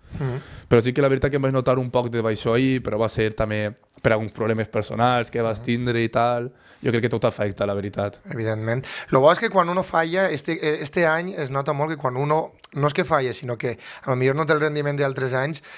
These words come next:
Speaker 1: saps que tens els teus companys que estan cobrint-te a la perfecció. Això dona confiança i tranquil·litat, també, imagine.
Speaker 2: Pues la veritat que molta.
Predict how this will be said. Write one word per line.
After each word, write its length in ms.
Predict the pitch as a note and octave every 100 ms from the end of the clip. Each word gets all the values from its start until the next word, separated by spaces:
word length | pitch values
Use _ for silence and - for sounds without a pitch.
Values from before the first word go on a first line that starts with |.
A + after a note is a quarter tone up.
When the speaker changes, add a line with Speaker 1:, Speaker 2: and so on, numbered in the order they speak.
| -
Speaker 1:
saps 300 | - C3+ C#3
que 120 | - C#3
tens 200 | C#3+ C3+
els 80 |
teus 160 | - C3+
companys 340 | - C3 B2+ C3
que 40 |
estan 180 | D3 C#3
cobrint-te 380 | C#3+ C3 A#2+ A#2+
a 20 |
la 100 | A2
perfecció. 560 | A2+ A2+ G#2 C#3+ C#3 G#2 - -
Això 140 | - D3
dona 160 | E3+
confiança 420 | E3 C3+ C#3+ C3+
i 40 | D3+
tranquil·litat, 600 | C#3+ C3+ B2 A2 C3+ B2
també, 240 | A#2 B2
imagine. 460 | A2+ A2 B2 G#2+ G2+ - _ _ - _ - - - -
Speaker 2:
Pues 160 | A2+ G#2+
la 100 | G#2
veritat 300 | G#2+ G#2+ A2+
que 80 | B2+
molta. 420 | A#2 A#2 G#2+